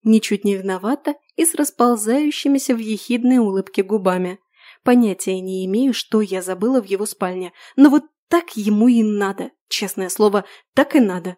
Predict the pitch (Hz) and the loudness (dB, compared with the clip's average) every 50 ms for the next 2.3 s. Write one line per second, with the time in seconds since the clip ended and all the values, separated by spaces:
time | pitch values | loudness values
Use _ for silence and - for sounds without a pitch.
0 | _ _ - - - - 311 254 202 190 190 185 185 190 185 180 - - _ _ | _ _ -6 -2 2 4 4 4 2 0 -4 -6 -6 -8 -10 -12 -14 -18 _ _
1 | _ _ _ _ _ _ 233 247 294 330 349 349 339 302 277 247 240 262 - _ | _ _ _ _ _ _ 4 6 6 8 8 6 4 2 0 0 0 -2 -2 _
2 | - - 214 202 190 | -2 -2 -2 -2 -2